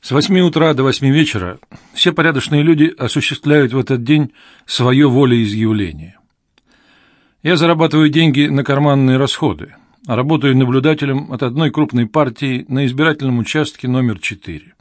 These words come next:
Делать мне особенно нечего. Иногда звоню в штаб партии и сообщаю процент проголосовавших. В остальное время сижу и читаю роман Фриша «Назову себя Гантенбайн».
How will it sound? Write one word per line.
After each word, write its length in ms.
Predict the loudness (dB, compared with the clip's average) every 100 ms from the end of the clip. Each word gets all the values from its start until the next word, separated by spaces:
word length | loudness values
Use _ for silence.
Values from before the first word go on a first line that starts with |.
| _ _ _ _ _ _ _ _ _ _ _ _ -2
Делать 240 | 0 2
мне 140 | 2
особенно 340 | 2 2 0 2
нечего. 560 | 2 0 -2 -4 -4 -8 -14
Иногда 400 | -8 -4 0 0
звоню 320 | 2 2 0
в 80 | 0
штаб 300 | -4 -6 -2
партии 480 | -4 -2 -2 -4 -4 -14 -20 -14 -6
и 80 |
сообщаю 520 | -2 0 2 2 2 0
процент 500 | -2 -2 -2 -2 -2
проголосовавших. 1000 | -4 -4 -4 -4 -4 -6 -12 -18 _ _ _ _ _ _ _ _ _ _
В 40 | -6
остальное 480 | -2 0 4 4
время 440 | 4 4 2 0 -2
сижу 420 | -2 0 2 4
и 100 | 2
читаю 400 | 0 0 0 2
роман 300 | 0 0 0
Фриша 540 | -2 -2 -2 -2 -2 -6
«Назову 540 | -4 -2 2 2 0
себя 420 | 0 -2 -2 -2 -4
Гантенбайн». 840 | -4 -2 -2 0 -2 -2 -8 -12